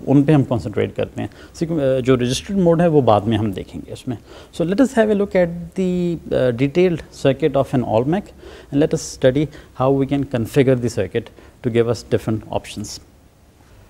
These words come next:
Let us have a look at the circuit diagram of the output logic macro cell or Olmec circuit. You see different components.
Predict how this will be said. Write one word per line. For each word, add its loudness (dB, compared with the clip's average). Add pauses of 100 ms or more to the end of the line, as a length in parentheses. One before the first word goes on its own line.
(260)
Let 0
us -2
have 0
a 0
look -2
at -2 (220)
the -6
circuit -2
diagram 2
of 0
the -4
output 0
logic 0 (240)
macro -2 (140)
cell -4
or -2
Olmec -2
circuit. -4 (1200)
You 2
see 2
different 0
components. -2